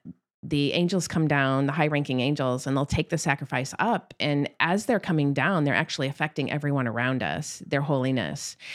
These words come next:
And that is a book called, um, Angel Power by Jan Connell that I, I, I love this book. And it talks in there about how this actually happens.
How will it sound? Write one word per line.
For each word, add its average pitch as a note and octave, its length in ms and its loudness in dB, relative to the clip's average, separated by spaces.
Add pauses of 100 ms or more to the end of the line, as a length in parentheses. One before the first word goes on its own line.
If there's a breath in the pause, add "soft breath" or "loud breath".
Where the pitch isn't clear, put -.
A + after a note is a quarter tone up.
(280 loud breath)
And C#3 440 2 (120)
that E3+ 260 2
is A#3 160 2
a E3 60 2
book D3 400 0
called, C3+ 580 2
um, B2+ 480 -4 (240)
Angel F3 300 0
Power C3 360 0
by C3 580 -2 (280)
Jan D#3+ 380 2
Connell C#3 600 2
that B2+ 120 2
I, C3 160 2
I, D3+ 80 2 (300)
I D3 40 2 (140)
love D#3 280 2
this - 200 -6
book. C3 380 0 (420 loud breath)
And C#3+ 480 2
it D3+ 140 -2
talks G3+ 440 0
in G#3+ 200 4
there B2+ 500 0
about D3+ 320 2
how E3+ 220 2
this D3 180 0
actually - 320 -2
happens. C3+ 720 0